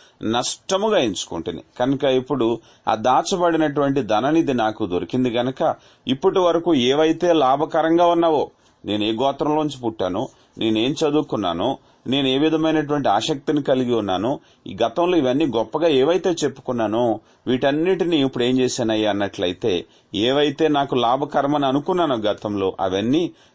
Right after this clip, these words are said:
క్రీస్తు నిమిత్తము నష్టంగా ఎంచుకున్నాను. కనుక దాచబడినటువంటి ధననిధిగా ఇతను కనుగొన్నది ఎవరినయ్యా అన్నట్లయితే క్రీస్తును కనుగొన్నారు.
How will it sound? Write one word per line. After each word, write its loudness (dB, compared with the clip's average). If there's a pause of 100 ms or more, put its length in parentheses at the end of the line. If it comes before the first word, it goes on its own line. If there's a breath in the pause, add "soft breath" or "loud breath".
(140)
క్రీస్తు 0
నిమిత్తము 0
నష్టంగా -2
ఎంచుకున్నాను. -4 (360 soft breath)
కనుక 2
దాచబడినటువంటి 0
ధననిధిగా 2 (280 soft breath)
ఇతను 0
కనుగొన్నది 0
ఎవరినయ్యా 2
అన్నట్లయితే -2
క్రీస్తును -2
కనుగొన్నారు. -2